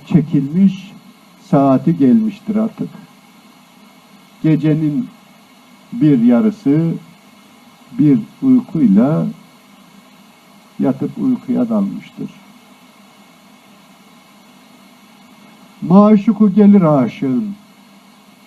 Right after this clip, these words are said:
Öyle ya, maşun gelmesini beklerken uyuya dalmıştır artık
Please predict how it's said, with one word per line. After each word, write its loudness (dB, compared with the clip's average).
Öyle 4
ya, 0
maşun 0
gelmesini 0
beklerken -2
uyuya -2
dalmıştır -6
artık -6